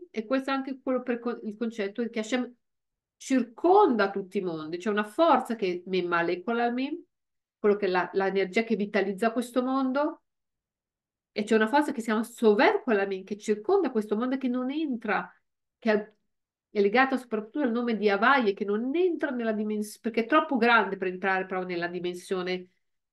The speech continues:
del creato, ma Hashem che è sovev kol almin, e Shalem, Hashem che mi male kol almin, Hashem che circonda tutto o che riempie tutto, lo stesso Hashem.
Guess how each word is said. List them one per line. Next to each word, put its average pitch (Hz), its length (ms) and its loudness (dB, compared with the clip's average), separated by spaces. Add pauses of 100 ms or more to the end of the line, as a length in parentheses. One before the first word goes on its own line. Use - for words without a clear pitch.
(140)
del 196 360 2
creato, 180 460 0
ma 202 280 -2 (880)
Hashem 302 440 0
che 302 140 4
è 233 80 6
sovev 240 480 2
kol 285 140 4
almin, 277 280 2
e 226 80 2
Shalem, 220 320 0
Hashem 240 300 -4
che 233 160 0
mi 190 180 -4
male 185 360 2
kol 269 160 0
almin, 285 260 0
Hashem - 260 -6
che 220 260 -8
circonda 277 600 -2
tutto 240 460 -6 (340)
o 214 160 0
che 196 180 0
riempie 185 440 0
tutto, 247 400 -2
lo 269 80 0
stesso 302 260 -2
Hashem. 269 500 -4